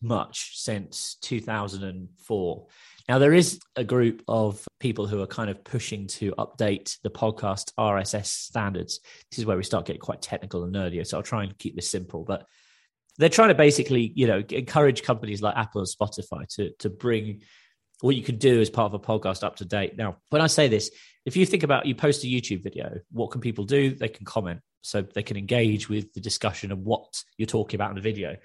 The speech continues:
And not only that, they can comment on specific timestamps as well. So they can talk about certain points within the video. That's really, for me, like, a key part of, of podcasting that's lacking. Like, uh, there's no way for your listeners to engage with specific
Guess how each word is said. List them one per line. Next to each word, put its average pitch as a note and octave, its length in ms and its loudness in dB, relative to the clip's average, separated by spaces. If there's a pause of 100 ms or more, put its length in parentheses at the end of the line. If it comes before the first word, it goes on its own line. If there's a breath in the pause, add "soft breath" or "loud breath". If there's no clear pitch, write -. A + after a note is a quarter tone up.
(300 loud breath)
And C#3+ 80 0
not D#3+ 80 6
only C#3+ 140 4
that, C3+ 240 4
they B2+ 80 0
can - 120 -14
comment B2+ 300 2
on A#2 60 -6
specific - 480 -4
timestamps A2 580 -2
as F#2+ 100 -10
well. G#2+ 220 -2
So - 180 -14
they F2 60 -10
can - 160 -18
talk G#2 300 -8
about F#2+ 320 -10 (120)
certain - 320 -6
points G#2+ 300 -6
within F#2+ 220 -10
the F#2+ 80 -8
video. A2 340 -6 (220)
That's F3 240 2
really, D3+ 320 4
for A#2 140 -6
me, A#2 220 2
like, G2+ 220 -6
a A2 60 -6
key A#2 260 0
part A2+ 320 2 (140)
of, G2 180 -8
of G2 100 -10
podcasting G2+ 680 -4
that's - 160 -16
lacking. G2+ 440 -10
Like, F#2 220 -12
uh, - 160 -10 (160)
there's A2+ 140 -6
no B2 180 4
way A#2+ 240 4
for G#2+ 140 -6
your G#2 80 -2
listeners A2+ 380 -6
to G2 280 -4 (540 loud breath)
engage A#2+ 500 6
with A2 160 0
specific - 680 -2